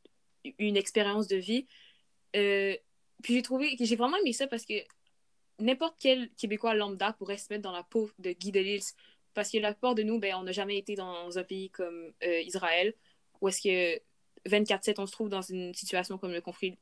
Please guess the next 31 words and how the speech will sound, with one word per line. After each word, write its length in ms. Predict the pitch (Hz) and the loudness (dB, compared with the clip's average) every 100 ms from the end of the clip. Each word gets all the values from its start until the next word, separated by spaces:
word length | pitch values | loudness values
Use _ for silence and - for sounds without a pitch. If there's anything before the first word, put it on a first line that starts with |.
| _ | _
conflit 360 | - 196 208 | 0 0 0
isra-, 220 | 202 196 - | 0 0 0
israélo-palestinien. 880 | 202 202 196 208 196 190 - 208 233 - - _ _ _ _ | 2 6 6 6 2 -2 -2 0 -2 -4 -16 _ _ _ _
Donc, 160 | 208 220 | 0 0
je 60 | |
trouve 140 | - 311 | 0 0
que 260 | 262 240 | 4 4
il 500 | 240 _ - _ _ | 2 _ -20 _ _
y 20 | 220 | 4
avait 160 | 220 | 6
des 120 | 262 | 0
moments 420 | 240 226 214 220 247 | 0 0 0 -4 -6
où 60 | |
est-ce 100 | 208 | -10
qu'on 120 | - | -14
pouvait, 540 | 196 208 220 208 185 175 | -14 -4 -2 -2 -4 -6
euh, 60 | - _ _ _ _ _ _ _ | -10 _ _ _ _ _ _ _
relate, 520 | 190 233 220 220 233 - | 2 2 4 0 -2 -8
entre 120 | 196 | -6
guillemets, 220 | 196 196 | -6 -4
on 80 | 214 | -6
pouvait 200 | 208 208 | -2 -4
s'identifier 540 | 208 196 202 - 220 | -2 -4 -4 -4 0
à 80 | 214 | 0
Guy 140 | 196 202 | 2 2
Delisle, 340 | 202 214 240 | 4 2 0
comme 140 | 214 | -2
par 120 | 208 196 | -2 -2
exemple 340 | 196 196 214 _ - _ _ | -4 -6 -8 _ -20 _ _
quand, 260 | 220 214 202 | -2 -2 -2
euh, 300 | 185 180 | -2 -4